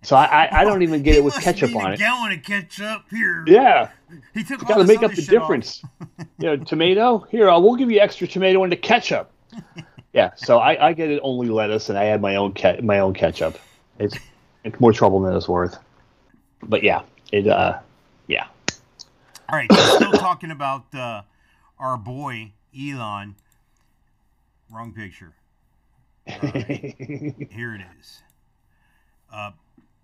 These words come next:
Speaker 2: he's
Speaker 1: Uh-oh.
Speaker 2: got a bunch of cars. He's produced a bunch of cars here recently.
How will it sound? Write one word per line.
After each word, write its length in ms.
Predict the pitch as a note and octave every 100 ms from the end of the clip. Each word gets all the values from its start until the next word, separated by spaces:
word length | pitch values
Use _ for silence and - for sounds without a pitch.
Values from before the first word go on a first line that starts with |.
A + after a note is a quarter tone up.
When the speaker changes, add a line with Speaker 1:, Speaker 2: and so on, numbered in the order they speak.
| _ _
Speaker 2:
he's 160 | - E3+
Speaker 1:
Uh-oh. 160 | G#3 - E3+
Speaker 2:
got 80 | -
a 80 | D3
bunch 340 | A2+ D3 C#3 A#2+
of 100 | F#2
cars. 640 | - C#3+ C#3+ A2 G2+ G2
He's 240 | C#3 D3+
produced 480 | - C3 A#2 D3+ -
a 60 | A#2
bunch 300 | G#2+ A#2+ A2
of 60 |
cars 320 | A2+ A#2 A#2 G2+
here 180 | G#2
recently. 640 | F2+ F#2 F2 F#2+ G2 G2